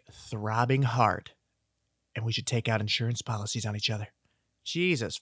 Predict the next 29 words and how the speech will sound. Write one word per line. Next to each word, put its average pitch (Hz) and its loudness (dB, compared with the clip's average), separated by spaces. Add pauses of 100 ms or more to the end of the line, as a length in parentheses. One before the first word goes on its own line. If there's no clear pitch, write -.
(120)
fucking 151 8
Christ. 110 2 (640)
Uh, 123 10
we 123 6
know 120 8
where 117 8
this 110 0
is 104 -10
going. 101 -2 (640)
Again? 302 12 (1900)
It's 151 0
noted 254 10
in 220 6
this 220 6
article, 214 8 (260)
uh, 147 12
I 143 12
have 180 10
here, 147 4 (640)
uh, 120 8
that 127 6
she - 4
<laughs> - 8
also 208 6
convinced 160 4
him 185 2
to 170 2
start - 6
taking, 170 6